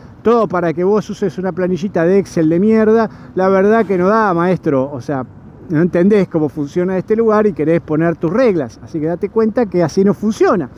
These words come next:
Pero bueno, así con ese tipo de cosas el Centennial se nos va a prender de los huevos a cada uno de los jefes una y otra y otra vez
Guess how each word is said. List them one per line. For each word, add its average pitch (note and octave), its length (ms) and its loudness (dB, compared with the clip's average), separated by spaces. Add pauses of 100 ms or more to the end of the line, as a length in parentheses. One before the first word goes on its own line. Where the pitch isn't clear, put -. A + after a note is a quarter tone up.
(380)
Pero G#3+ 160 2
bueno, D3+ 260 2 (840)
así A3 240 0
con C4+ 140 2
ese A3+ 160 2
tipo B3 200 0
de A3+ 100 4
cosas B3 300 0
el G3 160 0
Centennial A3 540 0
se F3+ 100 0
nos D#3+ 100 0
va F#3+ 60 0
a - 40 -2
prender F3+ 360 0
de F#3 80 0
los D3+ 120 0
huevos F#3 500 2 (260)
a C#3+ 140 -4
cada F3+ 240 0
uno G#3+ 140 2
de G#3+ 60 2
los A3+ 120 2
jefes A3+ 440 0 (280)
una B3 260 2
y A#3 100 4
otra G#3+ 280 2
y G3 80 2
otra F#3+ 240 0
vez G3 280 2